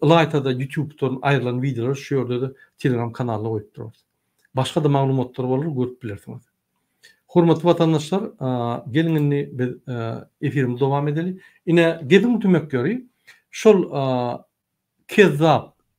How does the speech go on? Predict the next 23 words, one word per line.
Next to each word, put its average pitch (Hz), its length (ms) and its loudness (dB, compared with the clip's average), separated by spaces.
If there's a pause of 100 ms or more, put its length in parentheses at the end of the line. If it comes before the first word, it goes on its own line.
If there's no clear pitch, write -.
(300)
durdyewa 175 640 4
Aýsoltan 139 800 0 (220)
Gurbanowyna 139 720 -2 (360)
we 139 440 0 (720)
Arazow 160 500 0
Gubanç 139 280 -2
Aşyrman 139 400 -4
Muhammedowyçyň 127 880 -4 (460)
ýaňky 120 280 -10
materialy 151 840 -2 (500)
ýaýrak 143 800 -2
gider 123 260 -2 (480)
durmaz. 135 360 0 (340)
Bu 175 260 -2
kezzaplaryň 156 800 0
edýän 151 340 -2
işlerini 143 360 -6
biz 131 100 -10
hökmän 170 380 -6 (180)
üstüne 131 300 -8
açmady. 120 340 -14 (500)
Indi 196 180 2
men 220 200 4